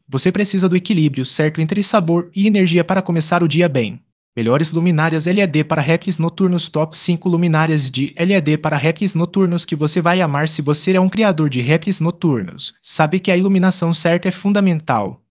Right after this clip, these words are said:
Aqui estão as top cinco luminárias de L E D que vão fazer seu bichinho brilhar, não literalmente,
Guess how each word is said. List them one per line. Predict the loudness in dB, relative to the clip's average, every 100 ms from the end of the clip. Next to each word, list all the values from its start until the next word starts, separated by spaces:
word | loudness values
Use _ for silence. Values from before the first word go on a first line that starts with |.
| _ _
Aqui | -10 -2 -2
estão | 0 -2
as | -2
top | -2 -4 -4
cinco | -6 -6 -4
luminárias | -4 -2 0 0 0 -2
de | 0
L | 0
E | 0
D | 0 -2
que | -2
vão | -2 -2
fazer | 0 -2 -2 -2
seu | -4
bichinho | -4 -2 0 0
brilhar, | 0 0 0
não | 0 0
literalmente, | -2 0 0 0 -2 -8 -14